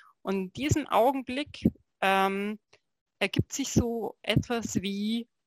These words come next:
unendlich viele Möglichkeiten. Vielleicht, weil man in diesem Augenblick das Gefühl hat, überhaupt nichts mehr verlieren zu können. Und dadurch eröffnet sich eine unheimliche Weite.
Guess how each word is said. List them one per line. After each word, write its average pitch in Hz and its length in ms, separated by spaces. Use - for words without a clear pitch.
unendlich 247 840
viele 220 280
Möglichkeiten. 180 1000
Vielleicht, 196 680
weil 185 180
man 214 220
in 202 180
diesem 254 300
Augenblick 220 720
das - 220
Gefühl 233 380
hat, 254 200
überhaupt 220 540
nichts - 320
mehr 208 180
verlieren 220 420
zu 190 180
können. 226 460
Und 180 220
dadurch 202 320
eröffnet 208 500
sich - 240
eine 208 120
unheimliche 202 640
Weite. 175 500